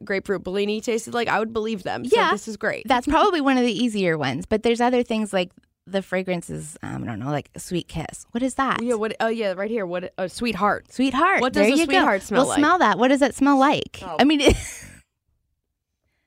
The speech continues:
Speaker 1: I can smell it through here. Man, these must be very potent for my stuffy nose to smell this, and I love that.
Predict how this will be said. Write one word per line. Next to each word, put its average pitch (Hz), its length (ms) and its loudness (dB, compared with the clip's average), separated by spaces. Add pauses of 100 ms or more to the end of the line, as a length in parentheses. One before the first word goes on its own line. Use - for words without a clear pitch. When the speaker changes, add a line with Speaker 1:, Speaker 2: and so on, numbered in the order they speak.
(140)
Speaker 1:
I 202 60 -16
can 220 140 -16
smell 202 240 -8
it 185 80 -10
through 190 120 -10
here. 175 200 -8
Man, 240 280 -8
these 285 180 -8
must 440 200 -4
be 330 100 -4
very 226 360 -2
potent 202 640 -8
for 214 140 2
my 196 260 2
stuffy 208 400 0
nose 196 300 4
to 208 80 0
smell 190 260 4
this, 180 220 0
and 202 160 2
I 180 100 2
love 196 320 0
that. 147 260 -8